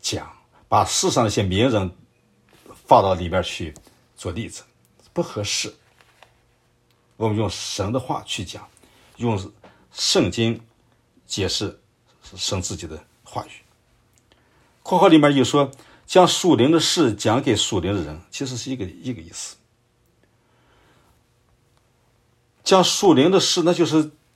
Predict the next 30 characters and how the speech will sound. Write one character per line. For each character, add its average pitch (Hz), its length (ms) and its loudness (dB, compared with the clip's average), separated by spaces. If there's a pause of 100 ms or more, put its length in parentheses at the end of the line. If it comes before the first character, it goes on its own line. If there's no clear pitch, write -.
(220)
神， - 320 -6 (100)
神 127 340 2
的 143 80 0
这 123 120 -4
些 113 160 0
事， 104 280 -2
神 123 200 -2
的 113 80 0
奥 135 200 6
秘， 107 180 -2
也 127 280 -4 (320)
就 147 120 -4
是 120 200 -6 (320)
耶 127 180 0
稣 120 140 -2 (120)
并 120 100 0
他 107 120 -2
钉 101 140 -4
十 - 160 -8
字 95 80 -4
架， 90 220 -6
这 104 100 -12
福 - 160 -12
音， 101 200 -6 (1400)
讲 110 240 2
给 104 100 0
属 95 220 -4
灵 87 140 -8
的 98 100 -6
人， 87 80 -14